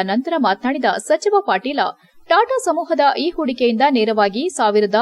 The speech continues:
ಆರುನೂರ ಐವತ್ತು ಉದ್ಯೋಗಗಳು ಸೃಷ್ಟಿಯಾಗಲಿವೆ. ಒಟ್ಟು ಹೂಡಿಕೆಯ ಪೈಕಿ ಏರ್ ಇಂಡಿಯಾ ಕಂಪನಿಯು ಬೆಂಗಳೂರಿನ ಅಂತಾರಾಷ್ಟ್ರೀಯ ವಿಮಾನ ನಿಲ್ದಾಣದ ಸಮೀಪ ವಿಮಾನಗಳ ನಿರ್ವಹಣೆ, ದುರಸ್ತಿ ಮತ್ತು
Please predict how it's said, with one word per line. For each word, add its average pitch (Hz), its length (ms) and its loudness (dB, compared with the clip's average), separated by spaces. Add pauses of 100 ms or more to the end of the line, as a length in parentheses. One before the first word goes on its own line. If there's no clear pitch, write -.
ಆರುನೂರ 370 440 0
ಐವತ್ತು 247 380 2
ಉದ್ಯೋಗಗಳು 214 600 0
ಸೃಷ್ಟಿಯಾಗಲಿವೆ. 202 1080 -2
ಒಟ್ಟು 254 220 0
ಹೂಡಿಕೆಯ 370 360 2
ಪೈಕಿ 302 300 0
ಏರ್ 277 260 2
ಇಂಡಿಯಾ 285 220 0
ಕಂಪನಿಯು 247 480 -2
ಬೆಂಗಳೂರಿನ 226 560 2 (140)
ಅಂತಾರಾಷ್ಟ್ರೀಯ 415 580 0
ವಿಮಾನ 254 440 2
ನಿಲ್ದಾಣದ 240 420 0
ಸಮೀಪ 202 440 -2 (140)
ವಿಮಾನಗಳ 208 580 2
ನಿರ್ವಹಣೆ, 233 540 -2 (120)
ದುರಸ್ತಿ 208 340 0
ಮತ್ತು 233 540 0